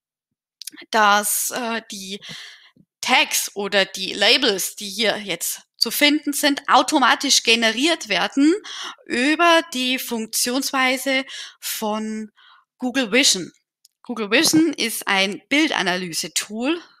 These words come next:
so würde ich es nennen, der im Grunde das Bild untersucht und dabei auf die Farben zum Beispiel anspricht.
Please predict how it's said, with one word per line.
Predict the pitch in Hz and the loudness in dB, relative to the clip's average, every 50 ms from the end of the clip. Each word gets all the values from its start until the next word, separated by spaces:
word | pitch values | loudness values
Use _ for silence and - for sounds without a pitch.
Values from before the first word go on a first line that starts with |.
| _ - | _ -16
so | - - - 180 175 | -14 -12 -12 -12 -8
würde | 180 185 - 208 | -8 -6 -6 -4
ich | 220 - | -2 0
es | 294 269 - - | 0 0 0 0
nennen, | 269 254 254 247 240 269 269 269 - - - - - - - - - _ _ - | 0 0 2 2 0 0 0 -4 -6 -12 -14 -14 -12 -14 -16 -16 -18 _ _ 2
der | 233 226 202 202 202 196 - - | 4 4 6 4 4 2 0 0
im | 214 214 208 - | -4 -6 -6 -6
Grunde | - - 208 214 220 196 196 208 190 190 | -8 -8 -6 -2 0 2 2 2 2 2
das | - 208 196 214 226 - - - - - - | 0 -2 -2 -2 -2 -2 -4 -4 -6 -8 -2
Bild | - 277 311 381 440 - - - - 240 - | 2 2 4 4 2 0 -2 -8 -8 -8 -6
untersucht | 233 240 233 - - 214 - - - 269 285 247 285 - - - - - - - _ _ _ _ _ - - - - - - - - - | -6 -6 -4 -4 -4 -2 -2 0 0 2 0 0 -2 -2 -8 -8 -8 -8 -8 -8 _ _ _ _ _ -20 -20 -20 -20 -20 -20 -20 -12 -4
und | 262 277 - | -4 0 2
dabei | 233 202 - - 175 208 226 247 - - | 2 0 2 2 2 4 4 4 4 4
auf | - 185 180 180 190 - - - | 2 0 0 -2 -4 -6 -8 -10
die | - 180 | -8 -8
Farben | - - 254 254 311 359 330 320 | 2 6 6 6 6 6 2 2
zum | - 320 277 262 | 2 2 2 4
Beispiel | 254 247 247 247 247 - - - 254 247 - | 4 6 6 6 4 2 0 0 -4 0 2
anspricht. | - 226 233 247 - - - - 233 269 269 254 - - - - | 2 2 2 2 2 0 0 0 -2 0 0 -2 -6 -8 -10 -16